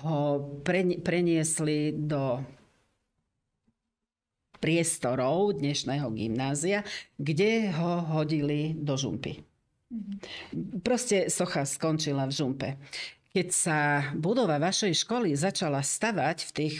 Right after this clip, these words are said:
Speaker 1: šesťdesiatych rokoch, tak, e, pri výkopových prácach sa táto socha našla, e, bola vybratá,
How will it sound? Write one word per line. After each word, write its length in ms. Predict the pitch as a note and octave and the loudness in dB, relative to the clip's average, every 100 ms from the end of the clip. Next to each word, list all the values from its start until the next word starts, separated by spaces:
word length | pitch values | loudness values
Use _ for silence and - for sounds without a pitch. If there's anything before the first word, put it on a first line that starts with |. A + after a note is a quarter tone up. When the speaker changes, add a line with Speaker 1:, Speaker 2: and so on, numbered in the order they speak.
| - B2+ | -2 -2
Speaker 1:
šesťdesiatych 800 | C#3+ F3 F3 D#3+ C3+ C#3 C#3 C#3 | 0 0 -2 -2 -2 -2 -2 -2
rokoch, 560 | C3 - D#3+ A#3+ - - - - - _ _ | -4 -2 -2 -2 -6 -12 -12 -14 -18 _ _
tak, 480 | D#3+ D3+ D3+ D3+ D3 | 0 0 0 -4 0
e, 240 | D3+ D3 D3 | 2 2 0
pri 320 | C#3+ D3 D3 | 0 0 0
výkopových 960 | D3 D3+ E3 E3 G3+ F3+ F3 D#3 C#3+ - | 0 -4 0 0 0 -2 0 -2 -2 -2
prácach 640 | D#3 C#3+ C#3+ C#3+ F#3+ A#3+ - - | 0 0 -2 0 0 -2 -4 -4
sa 640 | - - D#3+ D3 D3 C#3+ C#3 - - - - _ _ - | -2 0 0 0 0 -2 -4 -10 -14 -16 -18 _ _ -2
táto 320 | D3 C#3+ C#3+ | -2 0 -2
socha 320 | D3+ - C#3 | -2 0 0
našla, 560 | B2 B2 - A#2+ D#3 B3 | 0 0 -2 0 0 -2
e, 60 | B3+ - - - - - - D3+ D3+ | -4 -10 -16 -12 -12 -10 -2 2 2
bola 320 | D#3 F#3+ F3+ | 2 2 2
vybratá, 1040 | D3+ D#3 C3+ B2+ C#3 C#3 C#3 D#3+ F#3 G#3+ | 0 -2 -2 0 2 0 0 0 2 0